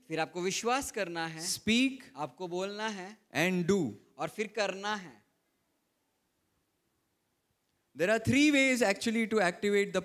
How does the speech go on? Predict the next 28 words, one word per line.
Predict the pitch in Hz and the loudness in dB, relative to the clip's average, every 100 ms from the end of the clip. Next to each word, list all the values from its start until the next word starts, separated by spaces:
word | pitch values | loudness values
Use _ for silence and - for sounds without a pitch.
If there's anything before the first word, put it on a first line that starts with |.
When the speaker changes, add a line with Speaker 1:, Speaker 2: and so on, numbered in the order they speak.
| 165 | 2
Speaker 2:
power। | 139 127 104 104 _ _ | 2 0 -2 -6 _ _
Speaker 1:
ऐसे | 175 175 240 - _ _ _ | -8 -6 -8 -10 _ _ _
तीन | 233 240 269 269 | -4 -2 -2 -4
तरीके | 220 202 214 208 247 | -2 0 -2 0 -2
हैं | 247 | 0
जिससे | 208 220 233 | -4 -4 -4
हम | 220 | -2
परमेश्वर | 220 208 214 220 | -4 -2 -2 -2
की | 202 | -4
सामर्थ | 202 196 180 190 202 185 | -2 0 0 0 -4 -4
को | - 220 208 190 156 139 127 - | -2 -2 0 0 0 -2 -6 -6
एक्टिवेट | 151 - 208 214 | -6 -4 -2 -2
कर | - 202 | -4 -10
सकते | 196 170 190 | -10 -16 -16
हैं। | 180 | -4
Speaker 2:
Let's | 156 240 247 | 2 2 4
turn | 226 240 247 | 4 4 4
to | 254 | 0
Philippians | 233 208 220 233 233 226 - | 0 0 0 0 0 0 -2
two। | - 214 160 113 _ _ 165 | -2 0 0 -4 _ _ -6
Philippians | 185 190 190 190 190 - - 180 | -6 -4 -4 -4 -6 -8 -8 -4
two। | 156 117 - _ - | -4 -6 -14 _ -6
Speaker 1:
फिलिपियो | 165 175 180 190 | -4 -2 -2 -4
दो | 160 170 185 | -2 -4 -2
में | 202 | -4
मुड़ेंगे। | 196 190 190 202 233 _ _ _ _ _ _ _ _ - 127 | -4 -4 -4 -8 -12 _ _ _ _ _ _ _ _ -8 -2
Speaker 2:
Verse | 180 180 | 0 0
five। | 190 175 143 | 0 0 0